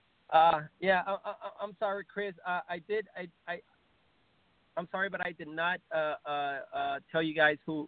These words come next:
who, who I train with, uh, from the previous question. I'm sorry about that. Um, I started training with, uh, with, um, with Universitario, which is also a, a, a well, uh, known luchador here in Laredo, Texas. You probably know him.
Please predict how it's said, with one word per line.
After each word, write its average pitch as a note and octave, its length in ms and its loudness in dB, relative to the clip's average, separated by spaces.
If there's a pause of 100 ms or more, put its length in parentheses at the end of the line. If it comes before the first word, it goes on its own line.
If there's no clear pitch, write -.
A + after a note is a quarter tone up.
(120)
who, D3 120 0 (100)
who D3 140 6
I C#3 60 8
train D3+ 340 6
with, D#3 200 8 (460)
uh, C3 200 10
from C#3 140 0
the C3+ 80 -2
previous D3+ 380 0
question. D#3 400 4
I'm D3 140 -4
sorry D3 180 4
about C#3+ 280 4
that. D3 240 6 (560)
Um, D#3 320 4 (340)
I F3 180 -4
started A3 280 4
training G#3 440 -2
with, F#3+ 180 -4 (100)
uh, E3+ 360 8 (160)
with, E3 280 -4
um, D3+ 600 4 (880)
with D#3+ 160 0
Universitario, F3 880 4 (380)
which D#3+ 160 -10
is D3+ 180 -8
also E3+ 420 6
a, E3 240 0
a, D#3+ 280 -4
a D#3 40 -4
well, D#3+ 440 2
uh, D#3 180 4
known D#3+ 300 -6
luchador D#3 520 -2
here D3+ 160 0
in D3+ 80 -2
Laredo, D3 320 -2
Texas. D3+ 220 -2
You D3 140 -4
probably D3 320 6
know C#3+ 200 4
him. E3+ 160 2